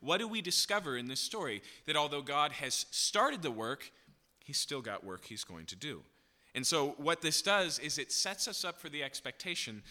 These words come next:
that God doesn't just do stuff and then push the ball back to us. He's continuing what he's begun. And so, yes, he's given Isaac, but now Isaac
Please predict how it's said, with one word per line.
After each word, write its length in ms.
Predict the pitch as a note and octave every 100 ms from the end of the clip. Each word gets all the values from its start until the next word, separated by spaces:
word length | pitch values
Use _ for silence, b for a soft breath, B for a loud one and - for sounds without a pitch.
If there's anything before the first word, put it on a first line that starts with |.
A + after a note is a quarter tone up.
| B
that 160 | - B2
God 220 | D#3+ G3
doesn't 260 | G3 F#3 D3+
just 340 | C3 C3 - B B A#2+ A2
do 180 | F3 A#3
stuff 560 | - - F#2+ A2 - -
and 160 | B2+
then 100 | A#2+
push 300 | A#2+ F#3+ -
the 100 | D#3
ball 240 | C#3+ C#3+ B2
back 240 | B2 A#2+
to 140 | - C#3
us. 380 | A2+ G#2+ - - B B B
He's 320 | E3 D#3+ -
continuing 960 | - - C#3+ - A#3+ A#3 C#3 G#2 E2 E2+ b b b
what 180 | A#2 A2
he's 360 | A2 A2+ - - _ -
begun. 340 | B2+ G#2+ D#2+ C#2 _ _ _ b b b
And 100 | A2+
so, 140 | - C#3
yes, 380 | C3+ D3+ C3 -
he's 360 | B2+ C3 A#2+ - -
given 260 | D3 D3+ D#3
Isaac, 500 | C#3 F3+ D#3 B2+ - - b b b b b b _ -
but 140 | D#3
now 280 | D#3+ E3 - -
Isaac 580 | E3 G#3 C#3 C#3 C#3